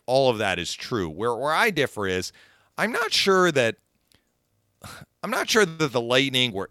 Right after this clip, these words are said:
airtight defensively, and I'm not sure that there wasn't the possibility for that game to be just as high scoring as game one. And you mentioned the odd man rush chances the Lightning had in the first period. So this is the way I saw the first period.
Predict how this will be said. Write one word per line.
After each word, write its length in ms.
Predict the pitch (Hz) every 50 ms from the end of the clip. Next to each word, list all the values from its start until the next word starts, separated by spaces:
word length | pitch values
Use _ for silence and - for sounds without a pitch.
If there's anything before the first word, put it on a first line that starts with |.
| _ -
airtight 680 | 127 120 120 120 117 117 - - - 107 104 101 - -
defensively, 920 | 95 - - 95 92 92 92 - - 95 87 101 104 104 104 110 117 - _ _ _ _ _ _ _ _ _ _ -
and 160 | 147 147 156
I'm 60 | 160 170
not 180 | 190 208 180
sure 200 | - - 175 170
that 200 | 151 135 131 101
there 120 | 123 117 113
wasn't 360 | 110 123 127 120 127 127 113
the 40 | -
possibility 800 | - - 107 107 110 - - 101 87 101 104 104 104 98 95 87
for 140 | - 101
that 220 | 92 90 90 - -
game 160 | 101 95 92
to 80 | 90 82
be 100 | 90 80
just 260 | - 110 110 - -
as 120 | 82 -
high 160 | - 92 87
scoring 500 | 82 - - - - 92 87 87 82 82
as 160 | 82 78 67 -
game 320 | - 90 82 78 78 73
one. 380 | 71 69 69 55 50 50 - _ -
And 160 | 107 104 104
you 260 | 101 113 139 175 190 180
mentioned 640 | 165 131 113 107 107 110 - - 92 85 80 82
the 120 | 76 76 - -
odd 260 | - 92 92 92 87
man 240 | 90 85 82 78 78
rush 400 | 78 82 87 82 - - - -
chances 500 | - - - 85 80 80 - 80 78 76
the 80 | - 82
Lightning 320 | 80 80 80 80 80 82
had 220 | 80 78 78 78 76
in 80 | 73
the 40 | 73
first 320 | - - 65 73 76 - -
period. 440 | - 80 73 71 65 50 50 - _ _ - - - - - -
So 100 | - -
this 180 | 151 220 294 302
is 100 | 294 233
the 80 | 214 190
way 180 | 175 165 151
I 120 | 131 127 120
saw 280 | - - 127 107 101
the 80 | 90 -
first 280 | - 90 85 - -
period. 420 | - - 78 69 65 62 52 50